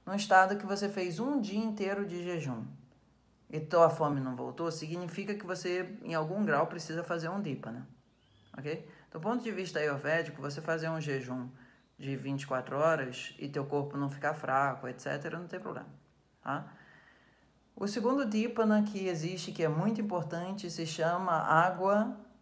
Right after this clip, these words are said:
ah, medicada. Tem uns vídeos meus de água fervida reduzida à metade, mas a ideia do Ayurveda é, eu também fiz esse vídeo naquela palestra lá do colóquio, que é sobre água com limão, mas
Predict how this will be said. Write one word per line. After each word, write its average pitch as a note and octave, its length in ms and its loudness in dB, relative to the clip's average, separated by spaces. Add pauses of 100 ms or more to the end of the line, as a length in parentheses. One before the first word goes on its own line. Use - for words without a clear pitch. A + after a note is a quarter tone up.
(200)
ah, C#3+ 400 0
medicada. C#3+ 840 -4 (420)
Tem F3+ 140 -4
uns F3+ 140 -2
vídeos D#3 260 -2
meus C#3 340 2
de C3 100 -2
água C#3 240 4
fervida C3 400 -4
reduzida B2+ 440 -6
à C3 40 -4
metade, C#3 460 0 (460)
mas D3+ 180 -2
a E3+ 60 4
ideia F3+ 280 4
do F#3+ 100 0
Ayurveda E3+ 580 2
é, A#2 240 -2 (960)
eu D#3 180 6
também D#3+ 300 2
fiz D#3 280 -2
esse C#3+ 260 0
vídeo C#3 380 -4
naquela C3 440 2
palestra B2+ 680 0
lá B2 200 2
do B2 560 -6
colóquio, B2+ 640 2
que C3 160 -8
é C3 60 -2
sobre C3 300 -4
água B2+ 220 0
com C3 140 -8
limão, B2+ 520 -4 (360)
mas D3+ 260 -2